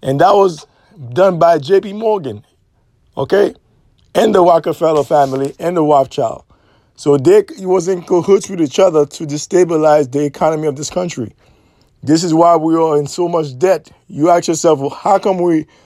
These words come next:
the national debt is twenty trillion dollars?" I just told you.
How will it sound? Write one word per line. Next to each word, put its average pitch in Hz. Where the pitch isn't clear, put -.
the 143
national 180
debt 160
is 156
twenty 180
trillion 170
dollars?" 165
I 160
just 185
told 214
you. 135